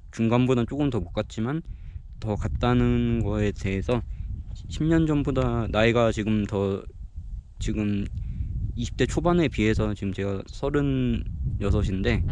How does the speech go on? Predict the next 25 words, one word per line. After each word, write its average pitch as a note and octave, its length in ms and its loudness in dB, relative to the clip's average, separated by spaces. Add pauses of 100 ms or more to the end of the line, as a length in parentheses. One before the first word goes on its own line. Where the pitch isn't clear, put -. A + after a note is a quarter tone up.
서른일곱인데 A#2+ 840 2 (2250)
더 G#2+ 300 2 (400)
많이 A2 240 0
갔다는 A#2 480 2
거는 A2 340 2
그래도 - 300 2
좀 A2 100 0
발전이 B2+ 440 2
있다고 G2 720 2 (480)
좀 - 100 -2
생각을 A#2 400 0
하고요. B2+ 320 2 (1400)
어, G#2+ 340 0 (600)
다음번에는 A#2 920 6 (800)
가방을 B2 420 8
좀 A#2 100 10
더 A2+ 100 6
큰 F3 220 4
거를 E3 200 10
가져와서 G2+ 460 4
물을 G#2+ 320 2
좀 A2+ 120 6
많이 G2 200 6
가져와야 F#2+ 360 4
되겠습니다. F2+ 580 2